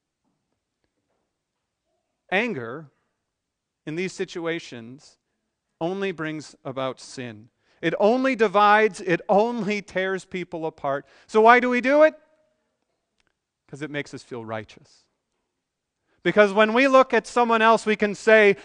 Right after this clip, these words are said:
"Sinner!" That's what outrage does, right?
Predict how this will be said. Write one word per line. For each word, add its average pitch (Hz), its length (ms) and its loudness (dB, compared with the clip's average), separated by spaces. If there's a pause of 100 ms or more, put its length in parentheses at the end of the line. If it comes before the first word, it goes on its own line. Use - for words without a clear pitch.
(120)
"Sinner!" 269 1500 12 (2500)
That's 147 160 -14
what 165 100 -8
outrage 139 360 -8
does, 131 260 -10
right? 135 240 -16